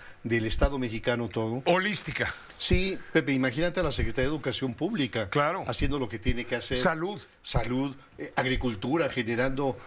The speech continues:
Speaker 1: oportunidades de
Speaker 2: Infraestructura y comunicaciones.
Speaker 1: Así es. Eh,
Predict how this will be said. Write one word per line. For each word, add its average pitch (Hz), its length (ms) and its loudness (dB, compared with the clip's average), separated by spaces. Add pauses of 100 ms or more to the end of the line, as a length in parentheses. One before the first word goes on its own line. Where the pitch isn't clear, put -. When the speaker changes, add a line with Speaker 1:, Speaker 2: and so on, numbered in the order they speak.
(120)
Speaker 1:
oportunidades 120 840 0
de 170 80 4
Speaker 2:
Infraestructura 156 600 2
y 180 60 -2
comunicaciones. 156 920 0
Speaker 1:
Así 160 180 -4
es. 156 100 -8 (160)
Eh, 143 100 -4